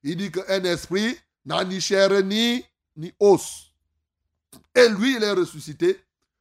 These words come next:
Il avait la chair, il avait les os. Aïe.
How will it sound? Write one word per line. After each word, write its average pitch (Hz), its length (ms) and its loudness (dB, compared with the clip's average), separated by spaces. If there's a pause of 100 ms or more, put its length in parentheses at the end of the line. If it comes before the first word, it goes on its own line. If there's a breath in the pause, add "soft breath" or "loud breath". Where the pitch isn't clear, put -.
(120)
Il 180 160 -6
avait 165 220 -4
la 139 160 -4
chair, 165 580 -4 (420)
il 160 180 -6
avait 135 260 -8
les 117 340 -10
os. 143 200 -2 (1200)
Aïe. 160 360 -2